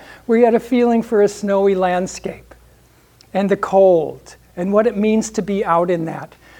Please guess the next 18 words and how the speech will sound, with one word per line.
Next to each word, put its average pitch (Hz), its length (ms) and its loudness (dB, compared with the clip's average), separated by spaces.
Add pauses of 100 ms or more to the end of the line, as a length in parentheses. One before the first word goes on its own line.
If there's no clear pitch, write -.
So 220 300 2
we 226 300 0
are 220 260 2
actually, 220 760 0 (500)
with 233 300 -2 (100)
our, 202 340 2 (180)
uh, 190 120 -2
more, 196 380 2 (260)
I'll 175 120 -2
call 185 220 -4
them 185 180 -4
bodily 214 600 2
senses, 214 800 -4 (260)
we're 226 180 2
participating 262 1200 0
in 175 220 -4
that 175 200 -4
video. 156 680 -6